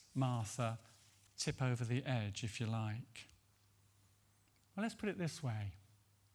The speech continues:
It probably wasn't the workload in the kitchen. That's, that was probably real enough. No, the real problem probably for Martha was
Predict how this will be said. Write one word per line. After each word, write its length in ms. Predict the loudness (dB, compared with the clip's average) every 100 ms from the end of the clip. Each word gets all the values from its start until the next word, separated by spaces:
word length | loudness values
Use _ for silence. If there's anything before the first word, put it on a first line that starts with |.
| _ _ _ _ _ _ _ _ _ _ _ -20 -20 -12
It 140 | -12 -2
probably 380 | 2 4 4 4
wasn't 420 | 4 4 0 0
the 60 |
workload 680 | 2 2 0 -2 -2 0 2
in 120 | 2
the 60 | 0
kitchen. 520 | 0 0 2 2 2 -4 -20 -20 _ -20 -20 _ _ -20 -20 -20 -20 -20 _ _ _ _ _ _
That's, 140 | 0 2
that 260 | 6 6
was 80 | 6
probably 540 | 2 6 6 6 6 6
real 340 | 8 6 6
enough. 640 | 6 4 2 -2 -6 -12 -16 -20 _ -20 -20 -20 -20 -20 -12 2
No, 120 | 4
the 100 | 4 4
real 200 | 2 2
problem 500 | 0 -2 -2 0 -2 -2
probably 520 | -4 -4 -2 -2 -2
for 180 | 0 0
Martha 480 | 2 2 0 0
was 560 | 2 4 2 2 2